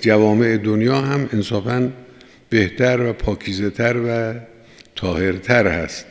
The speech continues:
اما در این حال شما ببینید خیلی از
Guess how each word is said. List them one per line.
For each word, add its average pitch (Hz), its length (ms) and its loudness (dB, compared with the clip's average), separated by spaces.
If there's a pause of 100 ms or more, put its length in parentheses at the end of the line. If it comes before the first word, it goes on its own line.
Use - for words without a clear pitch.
(260)
اما 123 180 0
در 123 220 0
این 135 200 0
حال 131 220 0
شما 131 280 -2
ببینید 120 400 0 (1300)
خیلی 139 580 4
از 117 300 0